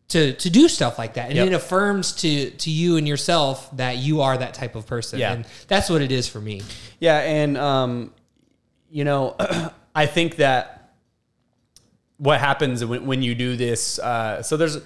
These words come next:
Speaker 2: there's a few, there's a lot more stuff we can talk about on that topic, but, um, and it's the same topic, topic, I'm just talking about maybe further down the line here. When you do start to do those things, um, you start to build that reputation with yourself.
Speaker 1: There you go.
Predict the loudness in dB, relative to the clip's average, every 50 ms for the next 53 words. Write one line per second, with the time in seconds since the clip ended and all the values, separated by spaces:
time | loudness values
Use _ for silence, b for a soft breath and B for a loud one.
0 | B B B -2 -2 -2 0 2 2 4 4 4 4 2 2 -2 -4 -2 -4 -6
1 | -4 -6 -8 -10 -8 -6 -6 -6 -6 -6 -6 -6 -6 -6 -6 -8 -8 -6 -4 -4
2 | -4 -4 -8 -8 -6 -4 -4 -4 -6 B B B B B B B B B B 0
3 | 0 0 0 -2 -2 -2 -2 -2 0 0 0 0 0 0 0 0 0 0 0 0
4 | -2 -6 -10 -12 -18 -6 -2 0 0 0 0 -2 -4 -2 -4 -4 -4 -4 -2 0
5 | 0 0 -2 -4 -4 -4 -4 -6 -8 -8 -10 -10 -8 -8 -6 -6 -6 -6 -6 -8
6 | -8 -8 -8 -8 -8 -8 -8 -10 -10 -12 -12 -14 -14 b b b b b b b
7 | -2 0 2 2 2 2 0 0 0 0 0 -2 -2 -2 -2 -4 -6 -6 -6 -2
8 | -2 0 0 0 -2 0 0 0 0 0 -4 -8 -10 -10 -8 -6 -6 -6 -4 -4
9 | -4 -4 -4 -6 -10 -10 -10 -8 -8 -8 -8 -10 -10 -12 -12 -12 b b b b
10 | b b b b b -4 -2 0 0 0 -2 -2 -4 -6 -10 -12 -14 -18 _ _
11 | _ _ _ _ _ _ _ _ _ _ -4 -2 -2 0 2 2 2 2 2 0
12 | 0 0 0 0 2 0 -2 -2 -2 -2 -2 -2 -4 -6 -14 -10 -6 -6 -6 -6
13 | -6 -8 -8 -8 -10 -10 -12 -14 -16 -12 -8 -4 -2 0 0 0 2 2 2 4
14 | 4 2 2 2 2 2 2 0